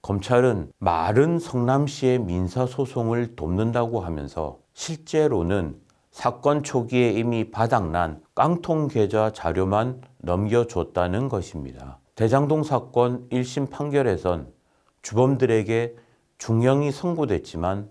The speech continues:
부당이익 추징 문제는 제대로 해결되지 않았습니다. 검찰은 당연히 항소심에서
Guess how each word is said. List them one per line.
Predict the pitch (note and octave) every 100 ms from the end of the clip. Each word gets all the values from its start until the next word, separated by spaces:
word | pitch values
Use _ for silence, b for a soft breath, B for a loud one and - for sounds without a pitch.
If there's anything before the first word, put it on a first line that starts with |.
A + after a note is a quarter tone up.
| _
부당이익 | - B2+ D3+ D#3+ C#3+ C3 C3+
추징 | - D3+ D3
문제는 | A2+ F2 F2 F2+ G#2 A#2 - _ _ _ _
제대로 | - F#2 G2+ G2+ A2+ A2+ B B -
해결되지 | B2+ C3 D#3 D3+ D3+
않았습니다. | A#2+ E2 D#2 - C#2+ C#2 B1+ - _ -
검찰은 | F#2+ F2+ A#2+ B2 A#2+ C#2 _
당연히 | - A#2 B2+ D3+ C#3+ E2+
항소심에서 | - A2 G#2+ B2+ B2+ B2+ A2 - A2+ B2